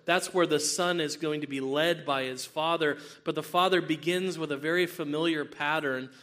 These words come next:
that we've seen in the instruction of Father to Son. He first lays out for him the requirement. Um, he's often started by an entreaty, an appeal, a, an urgent request to his Son.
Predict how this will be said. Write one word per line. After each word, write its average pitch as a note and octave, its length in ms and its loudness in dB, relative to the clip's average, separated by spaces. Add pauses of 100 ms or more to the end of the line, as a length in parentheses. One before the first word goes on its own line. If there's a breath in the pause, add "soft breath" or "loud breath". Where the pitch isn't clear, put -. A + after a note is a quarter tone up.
(120)
that C#3+ 160 -6
we've C3+ 180 -6
seen F#3+ 340 0
in D3 140 -2
the C#3 100 -6
instruction C#3 720 -4
of C3 120 -10
Father C3 420 -6
to C3 80 -10
Son. C3 420 -6 (340 loud breath)
He E3 120 -8
first G3+ 480 8
lays D#3 280 2
out D#3+ 280 0
for D#3 240 -2
him C#3+ 320 -4 (260 loud breath)
the D#3 100 2
requirement. D#3 840 0 (1600 loud breath)
Um, C#3 140 -8
he's D3 140 -4
often F3 320 0
started F#3 500 6
by D3+ 160 4
an D#3+ 160 0
entreaty, E3 680 -2
an C3+ 80 -4
appeal, E3 600 2
a, C3 200 0 (260 loud breath)
an D3+ 100 -4
urgent F3+ 360 4
request F3+ 680 0
to E3+ 140 2
his D#3 180 -2
Son. C3+ 540 0